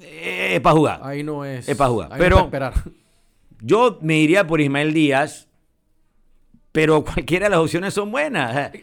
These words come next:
Speaker 2: es que yo,
Speaker 1: Y entiendo
Speaker 2: yo
Speaker 1: tu punto que no podemos estar esperando al Pumita. Pero sí está confirmado de que cuando juega Yanis juega bien y cuando juega Góndola juega bien. Cuando juega Rodríguez de repente estamos esperando porque sabemos que puede hacerlo
Speaker 2: Exacto.
Speaker 1: mejor.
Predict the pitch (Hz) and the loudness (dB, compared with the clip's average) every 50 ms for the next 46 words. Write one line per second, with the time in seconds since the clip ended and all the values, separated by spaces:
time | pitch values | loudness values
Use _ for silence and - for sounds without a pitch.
0 | _ - 220 240 254 247 254 _ 214 185 233 160 175 175 214 226 202 185 180 214 | _ -12 -10 -10 -12 -12 -12 _ -10 -4 0 0 2 2 2 2 2 2 2 2
1 | 220 196 175 185 185 175 208 202 190 220 202 - 190 196 202 202 202 147 143 175 | 0 0 0 0 0 0 0 0 0 0 0 0 0 -2 -2 -2 -4 -4 -4 -6
2 | 196 233 247 214 160 147 117 85 76 - _ _ _ _ _ _ _ _ _ - | -6 -6 -6 -4 -4 -4 -4 -4 -8 -16 _ _ _ _ _ _ _ _ _ -2
3 | - 175 170 165 - 208 202 202 190 190 208 190 139 165 165 165 175 185 190 185 | 0 2 2 4 2 2 2 2 0 -2 -4 -2 -2 -4 -4 -4 -4 -4 -4 -2
4 | 151 151 147 147 147 143 135 151 170 175 165 170 175 175 165 170 170 165 165 190 | -2 -2 -4 -2 -2 -4 -4 -2 -4 -2 -2 -2 -4 -2 -2 -2 -2 -2 -2 -2
5 | 208 214 220 214 190 - - _ _ _ _ 143 131 160 160 160 151 139 147 165 | -4 -4 -6 -8 -10 -14 -20 _ _ _ _ -8 -6 -4 -2 -2 -2 0 0 0
6 | 170 175 175 175 165 160 151 135 143 156 156 165 185 214 226 226 220 180 - - | 0 0 0 -2 -2 -4 -2 -2 0 0 0 0 0 0 -2 -4 -6 -8 -12 -18
7 | _ _ _ _ - 139 147 156 156 151 147 180 185 180 165 160 151 151 165 170 | _ _ _ _ -6 -4 -2 0 2 2 2 2 2 2 2 2 2 2 0 0
8 | 170 165 143 139 110 156 165 160 165 170 160 - - 156 160 180 180 175 - 147 | 0 0 0 -2 -4 -4 -6 -4 -2 -4 -4 -4 -6 -6 -4 -2 -2 -2 -2 0
9 | 143 147 156 160 175 151 151 151 131 107 139 151 175 170 - 147 143 - - - | -2 0 0 -2 -2 -2 0 -2 -2 -2 -4 -4 -4 -4 -4 -4 -6 -6 -6 -6
10 | 175 175 175 175 170 170 165 - - 120 120 104 151 160 147 160 156 143 143 170 | -4 -4 -2 -2 -2 -4 -4 -6 -8 -8 -6 -4 -2 -2 -2 -2 -4 -2 0 0
11 | 185 151 110 - | 0 0 -2 -4